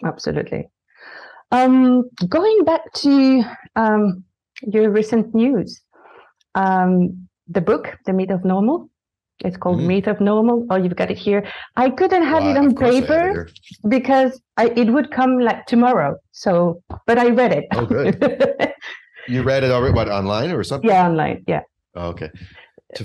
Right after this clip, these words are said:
Speaker 2: for folks who, uh, like me, don't enjoy reading anymore because they've been spoiled by this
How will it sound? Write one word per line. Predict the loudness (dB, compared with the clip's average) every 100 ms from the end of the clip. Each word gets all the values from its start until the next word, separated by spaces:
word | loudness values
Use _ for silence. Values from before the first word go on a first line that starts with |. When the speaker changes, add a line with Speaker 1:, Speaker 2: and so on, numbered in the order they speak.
| -8
Speaker 2:
for | -6
folks | -2 -4 -4 -8
who, | -4 -2 -2
uh, | -4 -4 -6 -12 _ _ _ _ _ _ _ _ _ _ _ _ _ _ _
like | -8 -6 -4
me, | -2 -2
don't | -4 -6 -6
enjoy | -8 -4 -4
reading | -2 -4 -4 -6
anymore | -8 -8 -8
because | -8 -8 -8
they've | -8 -10
been | -8 -12
spoiled | -10 -6 -6 -6 -8
by | -12
this | -12 -14 -18